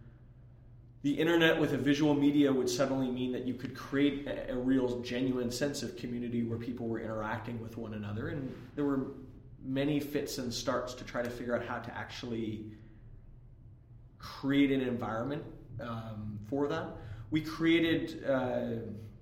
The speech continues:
chat rooms with names like, you know, Tequila Sunrise and Whiskey Sour and Hot Tub, and they were meant to be social and sort of fun, and I'm sure they reflected also the age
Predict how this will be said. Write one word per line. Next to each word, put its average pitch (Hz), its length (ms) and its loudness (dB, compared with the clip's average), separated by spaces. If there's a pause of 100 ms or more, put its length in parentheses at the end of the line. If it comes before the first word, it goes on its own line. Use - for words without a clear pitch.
(840)
chat 160 360 2
rooms 147 260 2
with 131 160 -2
names 131 320 -4
like, 120 300 2 (1040)
you 117 80 -6
know, 107 60 -8 (120)
Tequila 143 420 0
Sunrise 120 920 0
and 101 240 -6
Whiskey 139 300 -2
Sour 120 800 -2
and 101 180 -6 (520)
Hot - 340 -2
Tub, 135 500 4
and 110 500 -2
they 185 240 4
were 190 200 6
meant 208 240 2
to 208 80 0
be 180 160 0
social 165 840 6
and 131 180 0
sort 139 180 -2
of 127 180 0
fun, 156 280 6
and 135 100 2
I'm 127 140 0
sure 139 180 0
they 131 100 4
reflected 127 480 2
also 120 580 2
the 117 120 -2
age 113 360 -4